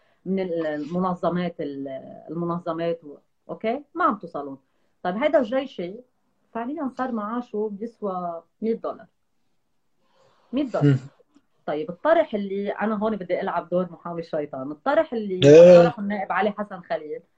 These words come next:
Speaker 1: إنه جا عم بيقول لك طيب أوكي نحن في عنا أزمة، أزمة مالية حالية، نحن خلينا نزيد لهم لهول الجماعة، أوكي، اللي عم ينزلوا على الأرض، اللي هن إنه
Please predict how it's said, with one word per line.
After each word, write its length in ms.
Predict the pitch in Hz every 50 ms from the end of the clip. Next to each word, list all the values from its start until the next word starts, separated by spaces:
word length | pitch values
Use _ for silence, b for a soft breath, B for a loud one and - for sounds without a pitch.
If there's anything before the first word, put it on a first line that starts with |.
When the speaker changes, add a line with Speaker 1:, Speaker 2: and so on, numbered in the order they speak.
| _ _ _ _ _ _ -
Speaker 1:
إنه 120 | 220 277 302
جا 100 | 294 302
عم 120 | 302 294
بيقول 240 | 269 254 254 285 277
لك 160 | 262 262 254 - -
طيب 200 | 247 226 233 226
أوكي 240 | 233 - - 220 208
نحن 260 | 233 - - 262 214
في 140 | - - 247
عنا 340 | 233 254 247 226 180 156
أزمة، 460 | 202 185 - - 180 170 165 165 156 - - -
أزمة 340 | - 202 202 - - 185 170
مالية 320 | 160 156 151 165 180 190 185
حالية، 460 | - - 160 151 151 143 135 135 147 - _ _ _ _ _ - -
نحن 380 | 262 294 277 262 240 226 233 240 233 - -
خلينا 360 | 240 247 269 320 311 277 226
نزيد 320 | 214 185 196 247 202 180
لهم 140 | 185 180 170
لهول 200 | 170 165 170 185
الجماعة، 640 | 180 175 - 170 160 165 165 160 151 135 135 139 160 _ _ _ _ _ _ _ _ - -
أوكي، 380 | 170 - 190 185 190 185 -
اللي 160 | - 185 185 190
عم 200 | 170 185 202 214
ينزلوا 340 | 247 262 247 240 208 202 156
على 180 | 160 170 165
الأرض، 380 | 160 160 - 170 151 143 143 143 - -
اللي 200 | 147 147 151 160
هن 140 | 190 208 208
إنه 360 | 196 165 196 196 196 190